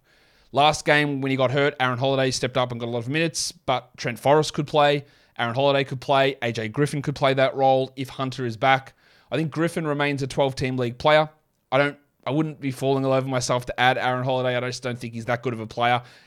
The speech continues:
and he's still not going to get usage next to Trae Young. And look, it, it might be Justin that gets the role. I, I don't know. But I'm not super confident on Aaron being the guy. I would much rather have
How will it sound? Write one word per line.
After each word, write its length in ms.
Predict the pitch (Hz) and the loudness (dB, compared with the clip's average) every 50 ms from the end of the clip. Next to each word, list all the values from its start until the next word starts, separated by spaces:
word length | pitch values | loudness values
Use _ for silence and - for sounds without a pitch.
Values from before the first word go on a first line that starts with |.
| _ - | _ -2
and 80 | 143 143 | 0 0
he's 120 | 143 131 | 2 0
still 320 | - - 190 160 139 135 - - | 0 2 2 2 2 0 -6 -8
not 260 | - 143 147 135 - | -2 -2 -2 0 2
going 200 | - 139 135 131 127 | 0 0 0 0 -2
to 60 | 127 | -2
get 160 | 123 131 123 | -4 -4 -6
usage 480 | 101 113 120 147 160 - - 110 101 110 | -6 -8 -6 -4 -4 -4 -6 -8 -8 -6
next 300 | 110 120 117 120 - - | -4 -4 -4 -4 -6 -6
to 160 | - 117 113 | -6 -6 -6
Trae 220 | 113 - 120 107 | -4 -2 0 2
Young. 240 | 117 143 123 98 - _ _ _ _ _ _ _ _ _ _ _ _ _ _ _ _ _ _ _ - - | 2 2 2 0 -6 _ _ _ _ _ _ _ _ _ _ _ _ _ _ _ _ _ _ _ -10 -2
And 260 | 147 147 143 143 143 139 | 0 0 0 0 0 -4
look, 140 | 135 127 | -6 -8
it, 140 | 127 117 - - | -8 -12 -10 -8
it 140 | 117 110 117 | -8 -6 -2
might 160 | 135 135 131 | -2 -2 -2
be 80 | 147 135 | -2 -2
Justin 340 | 127 165 185 180 - 202 | 0 0 0 0 -2 -4
that 60 | 180 156 | -4 -2
gets 180 | 143 135 123 | -4 -4 -4
the 100 | - 131 | -4 -6
role. 100 | 110 110 | -4 -2
I, 120 | 120 143 139 - | -2 -2 -2 0
I 60 | 151 | 0
don't 80 | 151 147 | 0 2
know. 160 | 156 139 107 - _ _ _ _ _ _ _ _ _ _ | 0 0 -2 -4 _ _ _ _ _ _ _ _ _ _
But 80 | - 143 | -2 0
I'm 80 | 156 175 | 2 2
not 260 | 175 175 170 - - | 2 0 0 -2 -6
super 280 | - - 170 156 147 | -4 -2 0 -2 -2
confident 460 | - - 160 156 151 - 143 143 143 - | -4 -2 -2 -2 -2 -2 -4 -6 -4 -6
on 140 | 127 123 - - | -8 -6 -2 2
Aaron 320 | 131 131 135 135 139 127 | 4 4 4 2 0 0
being 220 | 127 127 127 123 | 0 -2 -2 -2
the 60 | 123 120 | -4 -2
guy. 300 | 113 127 127 131 127 131 | 0 2 2 4 2 2
I 80 | 92 | 0
would 160 | 110 117 120 | -2 -4 -4
much 260 | 127 139 135 123 - - | -2 -2 -2 -2 -2 0
rather 280 | 135 127 120 120 120 | 0 2 2 0 0
have 220 | 120 127 120 120 | 0 -2 -2 -2